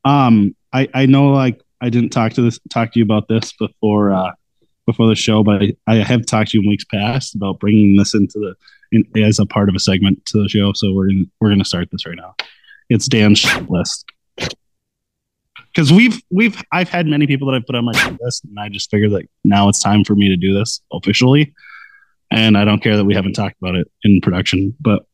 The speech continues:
<laughs> we're, we're doing it. So Russell Wilson's obviously been on my shit list this year. Daniel Snyder,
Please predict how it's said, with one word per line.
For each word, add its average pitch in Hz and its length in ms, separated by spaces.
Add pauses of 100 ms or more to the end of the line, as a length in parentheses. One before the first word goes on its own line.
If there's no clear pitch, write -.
<laughs> - 160
we're, 180 300
we're 160 160
doing 143 200
it. 101 120 (380)
So 160 180
Russell 175 320
Wilson's 180 360
obviously 147 340
been 139 140
on 135 80
my 135 80
shit 131 200
list 139 180
this 143 160
year. 139 200 (300)
Daniel 120 220
Snyder, 131 480